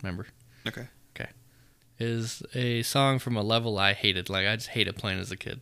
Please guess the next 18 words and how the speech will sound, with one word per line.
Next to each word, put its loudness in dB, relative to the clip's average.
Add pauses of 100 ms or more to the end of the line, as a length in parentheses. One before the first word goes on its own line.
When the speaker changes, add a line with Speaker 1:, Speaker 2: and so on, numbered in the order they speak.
(100)
Speaker 1:
It's -6
Speaker 2:
<laughs> -10
Speaker 1:
terrible. 4 (560)
Speaker 2:
Yeah. 0 (120)
Speaker 1:
It's -10
a 4
water 4
level. -2 (720)
Speaker 2:
Okay. -8
Speaker 1:
But 2
because -4
it's -10
a -4
water 2
level, 2
it -4
always -2
has -2